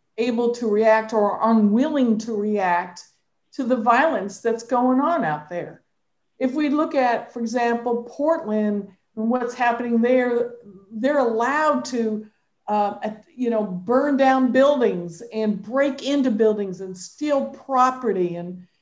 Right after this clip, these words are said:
and if we look to, you know, some of the peaceful, intentional, uh, rioting that's, well, not rioting, but the picketing that's going on, like the, uh, wanting to make sure that the votes count. And I've heard on the news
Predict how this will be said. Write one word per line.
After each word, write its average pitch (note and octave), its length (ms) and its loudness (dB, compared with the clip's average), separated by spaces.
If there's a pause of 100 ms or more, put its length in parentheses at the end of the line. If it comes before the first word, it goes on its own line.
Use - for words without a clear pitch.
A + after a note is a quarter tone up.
(180)
and B3 140 2
if B3 80 -2
we C#4+ 80 -2
look D#4+ 300 -2
to, C4+ 520 -4 (360)
you C4 100 -4
know, B3 80 0
some C#4 340 -2
of C4 140 4
the A3+ 320 -2 (100)
peaceful, C4 800 2
intentional, A#3 920 0 (320)
uh, G3 440 -2 (400)
rioting A#3+ 580 4
that's, G#3+ 340 -2
well, B3 120 -6
not C4+ 320 0
rioting, A#3+ 460 2
but G#3+ 120 0
the - 60 -8
picketing B3 480 -4
that's A3 200 -2
going A3+ 400 2
on, G#3 400 -2
like G3 280 -10
the, F#3+ 260 -6 (340)
uh, G3 240 -8
wanting A#3+ 580 0
to A#3 120 -2
make A3+ 240 0
sure A3+ 400 4
that G#3 220 0
the A3 40 -2
votes A3 480 2
count. D4 520 0 (400)
And A#3 200 0
I've A#3 300 -4
heard B3 480 0
on A3+ 240 0
the G#3+ 80 2
news C#4 720 0